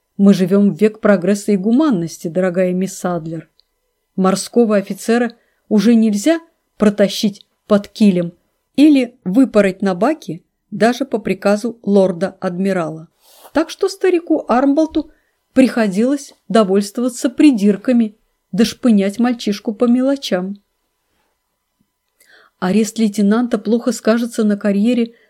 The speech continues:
самого лорда Чизвита? Не думаю. Только если выяснится,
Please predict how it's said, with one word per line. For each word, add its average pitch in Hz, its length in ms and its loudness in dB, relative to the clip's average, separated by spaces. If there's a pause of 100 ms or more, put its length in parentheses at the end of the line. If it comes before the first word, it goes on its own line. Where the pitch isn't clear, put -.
самого 196 500 0
лорда 269 480 0
Чизвита? 170 680 -10 (840)
Не 392 140 4
думаю. 165 680 0 (840)
Только 339 300 4
если 262 320 2
выяснится, 240 720 0